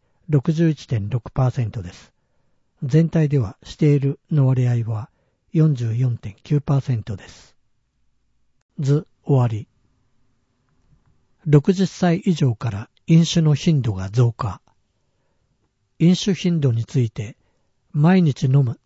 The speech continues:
と答えた人は全体で三十一パーセントでした。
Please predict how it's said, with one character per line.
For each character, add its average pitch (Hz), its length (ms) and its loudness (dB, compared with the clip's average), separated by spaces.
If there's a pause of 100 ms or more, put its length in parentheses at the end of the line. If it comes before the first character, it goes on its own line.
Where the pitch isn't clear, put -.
と 165 140 -2
答 165 260 2
え 143 60 0
た 117 100 -6
人 - 240 -6
は 104 180 -8 (400)
全 151 240 4
体 147 200 4
で 139 120 4
三 175 280 2
十 107 180 -2
一 - 180 -10
パ 139 180 2
ー - 20 4
セ 131 140 -2
ン 104 80 -4
ト - 120 -10
で 92 80 -14
し - 140 -18
た。 - 180 -16